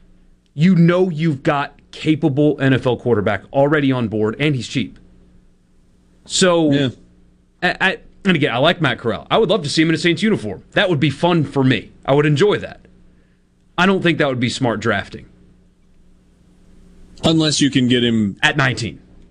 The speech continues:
Speaker 1: If he's there at nineteen, pick him. Go for it. 'Cause you've only got Jameis on two years. A-, and I think the wide receiver room,
Speaker 2: Well, no,
Speaker 1: although
Speaker 2: I
Speaker 1: they
Speaker 2: mean, that
Speaker 1: need
Speaker 2: was,
Speaker 1: one,
Speaker 2: but, but
Speaker 1: is
Speaker 2: hold on
Speaker 1: better
Speaker 2: now.
Speaker 1: than
Speaker 2: Yeah,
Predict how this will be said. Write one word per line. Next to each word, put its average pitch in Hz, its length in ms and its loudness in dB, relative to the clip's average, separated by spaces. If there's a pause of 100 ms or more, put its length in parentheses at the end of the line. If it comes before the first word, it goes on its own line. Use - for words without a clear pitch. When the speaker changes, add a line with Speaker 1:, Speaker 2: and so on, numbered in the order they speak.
(680)
Speaker 1:
If 147 100 0
he's 180 140 2
there 170 160 4
at 143 60 -4
nineteen, 135 400 -4
pick 104 200 -6
him. 82 240 -12 (120)
Go 113 120 -2
for 87 220 -6
it. - 60 -18 (1000)
'Cause 135 160 0
you've 151 140 4
only 160 160 2
got 135 160 0 (120)
Jameis 143 400 0
on 117 120 -2
two 147 160 2
years. 151 460 2 (1120)
A-, 160 200 0
and 156 160 2
I 151 80 0
think 277 280 0
the 180 100 2
wide 180 220 2
receiver 156 320 0
room, 151 140 2
Speaker 2:
Well, 160 160 0
no, 165 60 2
Speaker 1:
although 160 60 4
Speaker 2:
I 151 100 2
Speaker 1:
they - 60 -
Speaker 2:
mean, 117 40 0
that 151 120 2
Speaker 1:
need 202 100 2
Speaker 2:
was, 135 140 0
Speaker 1:
one, 127 260 2
Speaker 2:
but, 175 60 -2
but 220 100 0
Speaker 1:
is - 60 0
Speaker 2:
hold 233 140 0
on 165 40 2
Speaker 1:
better 160 160 0
Speaker 2:
now. 131 80 0
Speaker 1:
than 113 360 -4 (380)
Speaker 2:
Yeah, 190 120 2